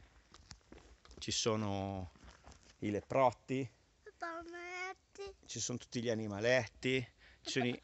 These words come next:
Speaker 1: ci sono anche i cinghiali, ci sono, eh. Non li abbiamo ancora visti però. Va bene, noi proseguiamo la nostra passeggiata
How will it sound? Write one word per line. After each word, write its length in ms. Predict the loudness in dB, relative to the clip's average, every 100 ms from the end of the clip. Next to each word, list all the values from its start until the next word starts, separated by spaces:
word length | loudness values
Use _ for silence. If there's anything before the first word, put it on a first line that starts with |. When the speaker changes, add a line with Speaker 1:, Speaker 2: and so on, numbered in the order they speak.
| -2
Speaker 1:
ci 80 | 6
sono 140 | 6
anche 160 | 8 6
i 20 |
cinghiali, 580 | 6 10 12 12 12 12
ci 100 | 2
sono, 460 | 0 0 0 -2
eh. 80 | -2 -6 -20 _ -20 -20 -20 -20 -20 -14 2
Non 120 | 6
li 60 |
abbiamo 180 | 10 8
ancora 280 | 8 10 12
visti 380 | 12 8 6 0
però. 280 | 4 4 4 -4 4
Va 120 | 8
bene, 300 | 10 10 10
noi 140 | 8 6
proseguiamo 520 | 6 6 10 12 12
la 100 | 12
nostra 400 | 12 10 10 6 6 -8 10
passeggiata 1120 | 12 12 12 10 8 12 12 12 12 12 12